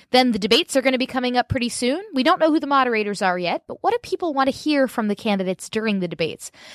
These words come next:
And last but not least, as summer begins to wind down, we'll reflect on summer jobs and what the polls tell us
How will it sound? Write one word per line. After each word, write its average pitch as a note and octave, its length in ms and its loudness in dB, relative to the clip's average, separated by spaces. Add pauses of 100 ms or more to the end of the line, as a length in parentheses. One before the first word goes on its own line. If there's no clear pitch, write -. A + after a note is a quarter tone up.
(220)
And D#4+ 140 0
last F#4+ 240 4
but D4+ 100 -2
not D4 160 2
least, C#4 340 0
as C4+ 160 4
summer F4 320 2
begins D4 420 -2
to B3+ 100 -4
wind F#3+ 380 -2
down, A#3+ 400 4 (280)
we'll F4 120 2
reflect D4+ 680 -4 (100)
on F#3 180 -4
summer F3 360 -2
jobs E3+ 540 -2
and G#3+ 120 0
what A3+ 140 2
the C#4 80 0
polls D#4+ 380 0
tell F3+ 200 0
us F3 200 -2